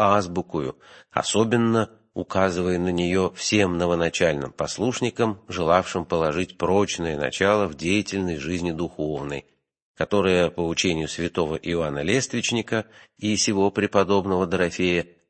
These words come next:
слагается из послушания и смирения. Кроме перечисленных, изданных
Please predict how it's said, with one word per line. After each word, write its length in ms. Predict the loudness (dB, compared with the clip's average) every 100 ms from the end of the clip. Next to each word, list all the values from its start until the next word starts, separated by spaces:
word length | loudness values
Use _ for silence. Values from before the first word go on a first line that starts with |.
| _ _
слагается 720 | -2 0 2 4 2 0 0
из 300 | -2 -4 -6
послушания 880 | -6 -8 -6 -6 0 2 2 0 -4 -8 _ _ _
и 100 | -6 -4
смирения. 600 | -2 -2 -2 -8 -10 -16 _ _ _ _ _ _ _ _ _ _ _ _ _ _ _ _
Кроме 320 | 2 4 4
перечисленных, 800 | 2 0 2 0 2 2 2 0 0
изданных 520 | 0 2 2 2